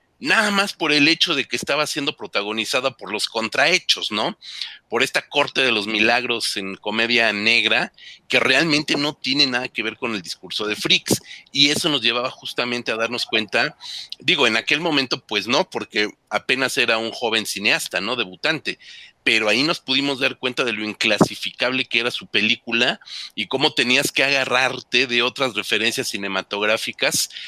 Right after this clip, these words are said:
eh, para poderle dar un contexto que realmente no estaba ahí, no estaba en el cine. Y tan no estaba en el cine, en ese cine clásico, no tenía unas referencias por allí,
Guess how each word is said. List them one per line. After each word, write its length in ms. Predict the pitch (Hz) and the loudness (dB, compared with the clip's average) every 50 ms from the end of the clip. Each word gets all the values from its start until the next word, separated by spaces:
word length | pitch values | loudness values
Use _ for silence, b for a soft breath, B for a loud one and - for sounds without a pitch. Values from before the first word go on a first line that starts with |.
| B B - | B B -2
eh, 160 | 98 104 101 | 0 0 0
para 300 | - - 104 104 98 - | 2 2 2 2 2 0
poderle 380 | 110 113 113 131 131 139 139 | 0 2 2 4 4 4 4
dar 180 | 113 120 123 123 | 4 4 2 2
un 100 | 135 135 | -2 -4
contexto 640 | - - 110 107 101 - 127 120 - - - 135 - | -4 -4 -4 -2 0 0 -2 -2 -2 -4 -6 -6 -2
que 140 | - 113 110 | 0 0 2
realmente 640 | 107 117 131 139 147 143 131 135 135 - - 131 | 4 4 4 4 4 2 0 -2 -4 -2 -4 -4
no 160 | 117 117 123 127 | -4 -2 -4 -4
estaba 480 | 123 - - - - 123 117 117 104 | -4 -6 -4 -2 -2 -2 0 -2 -2
ahí, 300 | 95 98 127 156 123 - b b b b b b b | -2 -2 -2 -2 -4 -6 b b b b b b b
no 260 | - 113 123 143 151 156 | -6 -2 0 2 2 2
estaba 440 | - - - - 147 147 151 151 | 0 0 -2 0 0 2 2 2
en 100 | 139 123 | 0 0
el 120 | 101 95 98 | -2 -2 -2
cine. 420 | - - 175 185 180 123 95 - b b b b b b b b b _ _ | 0 2 2 2 2 0 -2 -6 b b b b b b b b b _ _
Y 140 | 135 143 135 | -2 -2 0
tan 220 | - - 120 123 | 0 0 2 2
no 120 | 147 170 190 | 4 2 2
estaba 340 | 180 - - 170 180 180 | 2 0 0 0 2 2
en 100 | 165 143 | 2 2
el 120 | 131 117 - | 2 2 2
cine, 460 | - - - 147 147 151 151 143 127 | 0 2 2 2 2 4 4 4 4
en 120 | 123 131 | 2 2
ese 180 | 143 143 - 135 | 0 -2 -2 -2
cine 300 | - - 135 135 131 120 | -4 -2 -2 -2 -2 -2
clásico, 540 | - 117 117 120 127 - - 120 - - 110 | 0 0 0 0 0 -2 -4 -6 -6 -4 -4
no 120 | 123 123 | -4 -4
tenía 200 | - 139 127 131 | -4 -4 -4 -2
unas 180 | 135 135 113 98 | -2 -2 -2 -4
referencias 420 | 95 - - 104 101 113 113 - | -4 -2 0 0 0 0 -2 -4
por 160 | - - 95 | -2 0 0
allí, 300 | 95 92 98 113 143 180 | 2 4 4 2 2 0